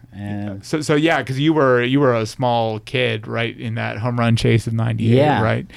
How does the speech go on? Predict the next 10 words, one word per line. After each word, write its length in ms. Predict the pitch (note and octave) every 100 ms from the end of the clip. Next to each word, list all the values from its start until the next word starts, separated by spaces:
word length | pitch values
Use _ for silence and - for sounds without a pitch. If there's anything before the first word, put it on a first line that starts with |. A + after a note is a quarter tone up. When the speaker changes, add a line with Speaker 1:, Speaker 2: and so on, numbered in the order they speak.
| -
Speaker 2:
You 100 | D3+
were 80 | D3+
born 200 | C3 C3
in 60 | A2
what, 160 | G#2+
ninety-six? 560 | G#2 A2+ A2 A2 - A#2+
Speaker 1:
Ninety-four. 480 | B2+ A#2+ - A2+ G#2+
Speaker 2:
Ninety-four, 500 | C3 B2+ - A#2 G2+
okay. 320 | G2+ G#2+
Speaker 1:
Yeah. 60 | G#2+